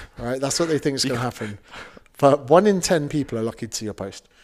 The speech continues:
Speaker 1: Ninety percent of them haven't seen it.
Speaker 2: Mm.
Speaker 1: And if someone really is pissed off that you posted something twice, if it was a video about how to use MyFitnessPal, someone's like, "I've already fucking seen this." If they're pissed off about you trying to help people not once but twice,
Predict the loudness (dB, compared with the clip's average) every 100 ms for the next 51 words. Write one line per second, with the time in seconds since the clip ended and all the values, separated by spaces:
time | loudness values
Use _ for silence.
0 | -20 _ -2 0 0 -2 -4 -6 -8 -8
1 | -6 -6 -6 -8 -6 -8 -8 -16 _ _
2 | _ _ -8 -4 0 0 0 -2 -4 -6
3 | -6 -2 0 -2 -4 -8 -8 -8 -8 -8
4 | -10 -12 -18 -12 -8 -8 -8 -10 -10 -8
5 | -8 -8 -14 -14 -10 -10 -12 -16 _ -20
6 | -20 _ -6 -4 -2 -2 0 0 -2 -6
7 | -6 -8 -10 -10 -10 -10 -10 -10 -10 -10
8 | -10 -10 -10 -12 -12 -14 -16 -12 -6 -4
9 | -4 -8 -12 -14 -20 -20 _ -14 -2 0
10 | 0 -4 -8 -8 -10 -10 -10 -8 -8 -8
11 | -4 -4 -6 -10 -8 -8 -6 -8 -6 -6
12 | -6 -8 -12 -8 -6 -6 -8 -10